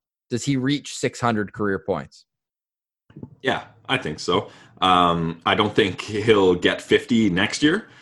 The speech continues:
Speaker 2: I think it'll be a combination, maybe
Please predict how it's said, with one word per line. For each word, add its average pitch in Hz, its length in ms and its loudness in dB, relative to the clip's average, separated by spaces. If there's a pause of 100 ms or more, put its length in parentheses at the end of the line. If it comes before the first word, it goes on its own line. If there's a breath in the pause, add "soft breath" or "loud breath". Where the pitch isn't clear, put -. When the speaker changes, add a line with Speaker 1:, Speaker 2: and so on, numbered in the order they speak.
(200 soft breath)
Speaker 2:
I 95 140 0
think - 240 -2
it'll 92 140 2
be 90 140 4
a 87 60 4
combination, 90 840 0
maybe 85 600 0